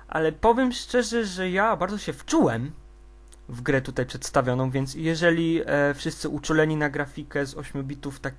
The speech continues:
taką naprawdę oś-, osiem bitów, taką naprawdę pierwotną, jeżeli naprawdę macie, e, ból, ból oczu i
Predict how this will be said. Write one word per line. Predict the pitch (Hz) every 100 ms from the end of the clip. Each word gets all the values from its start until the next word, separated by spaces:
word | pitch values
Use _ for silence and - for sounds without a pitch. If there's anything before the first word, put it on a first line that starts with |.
| -
taką | 135 143
naprawdę | 135 135 139 131 127
oś-, | 135 - - - - -
osiem | 147 - 139
bitów, | 143 147 135
taką | 139 -
naprawdę | 135 127 147 135 135 135 - - - - - - 143 -
pierwotną, | - 143 143 156 147 135
jeżeli | 139 143 147 143 147
naprawdę | 151 165 151 156 147
macie, | 165 170 175 160 156 - - - - -
e, | - 135 131 131
ból, | 139 143 160 165 160
ból | - 147
oczu | - 151 - 151 151 147
i | 143 135 131